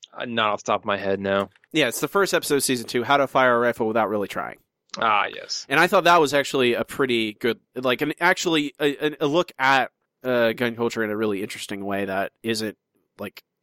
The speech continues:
Speaker 2: that doesn't make gun violence the joke, and also is, I, I don't know, somewhat respect-, respectful towards gun owners. Uh, this does neither of those things.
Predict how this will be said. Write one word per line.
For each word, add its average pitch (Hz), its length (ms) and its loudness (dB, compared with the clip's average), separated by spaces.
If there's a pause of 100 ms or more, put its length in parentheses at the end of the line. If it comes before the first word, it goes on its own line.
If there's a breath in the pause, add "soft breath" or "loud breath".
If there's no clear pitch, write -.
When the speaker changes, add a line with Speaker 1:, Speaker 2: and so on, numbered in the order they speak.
(200)
Speaker 2:
that 123 200 -2
doesn't 160 320 2
make 147 180 0
gun 135 220 0
violence 127 460 0
the 139 120 -2
joke, 110 460 -4 (340 soft breath)
and 143 280 2
also 120 640 2
is, - 240 -6 (240)
I, 110 80 -10 (100)
I 131 60 0
don't 117 80 -2
know, 107 240 -6
somewhat 135 380 -2
respect-, - 460 -4 (300)
respectful 147 480 -2
towards - 420 -4 (160)
gun 110 200 -2
owners. 107 520 -4 (600 loud breath)
Uh, 113 300 2 (100)
this 117 460 0
does 131 260 0
neither 151 340 2
of 117 80 -4
those 113 260 -2
things. - 440 -8